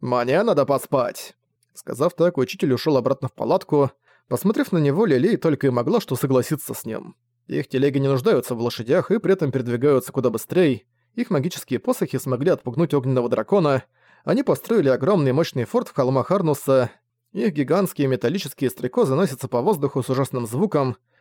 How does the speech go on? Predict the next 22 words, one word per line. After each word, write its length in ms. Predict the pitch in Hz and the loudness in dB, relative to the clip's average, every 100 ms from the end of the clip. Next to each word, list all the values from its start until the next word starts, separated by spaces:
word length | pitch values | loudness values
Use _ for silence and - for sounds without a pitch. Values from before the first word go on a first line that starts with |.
| _ | _
Они 280 | - 120 208 | -6 -2 0
могут 280 | 175 180 143 | 2 2 0
мгновенно 540 | 135 127 123 196 156 | -2 0 2 2 2
превратить 460 | 127 123 123 190 131 | 0 0 -2 -2 -2
дерево 320 | 151 180 131 | 2 2 2
в 60 | 127 | 0
набор 280 | 123 123 123 | 0 0 0
досок, 400 | 214 - 139 - - | 0 0 -4 -6 -12
когда 260 | 135 214 196 | -6 0 2
обычным 380 | 151 - 131 | 2 -2 -2
людям 240 | 175 147 127 | 0 0 0
понадобилось 440 | 131 143 135 131 | 0 0 0 0
бы 120 | 123 | -2
полдня 400 | 131 143 123 190 | 0 0 2 2
просто 320 | - 123 - 123 | 2 -2 -2 -4
на 80 | |
то, 160 | 113 170 | 0 0
чтобы 260 | - 220 127 | 0 -2 0
просто 400 | 120 117 - 226 | 0 -2 0 -2
срубить 380 | 262 135 127 | 0 0 0
одно 220 | 175 147 127 | 0 0 2
дерево. 520 | 139 120 90 50 | 2 2 -4 -8